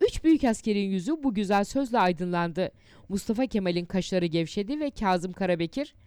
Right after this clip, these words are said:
"O zaman vaziyet değişir ve hareket meşru olur." dedi. Mustafa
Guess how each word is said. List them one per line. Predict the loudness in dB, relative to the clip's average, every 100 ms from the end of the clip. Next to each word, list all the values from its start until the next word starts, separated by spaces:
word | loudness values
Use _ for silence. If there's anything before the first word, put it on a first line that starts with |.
| -20 -20 -20 0
"O | 4
zaman | 6 6 4 4
vaziyet | 4 4 0 0
değişir | 0 -2 0 0
ve | 2
hareket | 2 2 2 0 -2
meşru | -2 0 4 4
olur." | 6 2 -4 -8
dedi. | -6 -2 0 -2 -4 _ _ _ -20 -20 -20 -8
Mustafa | -2 0